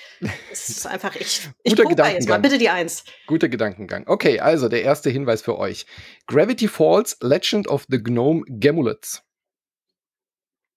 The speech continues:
Speaker 2: Also ein Spielename. Gravity Falls, Legend of the Gnome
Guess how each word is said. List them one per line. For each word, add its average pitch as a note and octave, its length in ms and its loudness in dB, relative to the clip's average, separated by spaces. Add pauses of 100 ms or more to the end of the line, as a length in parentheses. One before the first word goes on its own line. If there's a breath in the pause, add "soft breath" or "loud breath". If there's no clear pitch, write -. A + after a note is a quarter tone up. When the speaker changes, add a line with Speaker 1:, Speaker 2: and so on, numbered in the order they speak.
(260)
Speaker 2:
Also G2+ 160 -2
ein F#2+ 120 -2
Spielename. F#2+ 580 -4
Gravity E3 400 2
Falls, C#3 480 0 (380 loud breath)
Legend C3+ 500 2
of - 260 -2
the G#2+ 160 -2
Gnome A2+ 460 0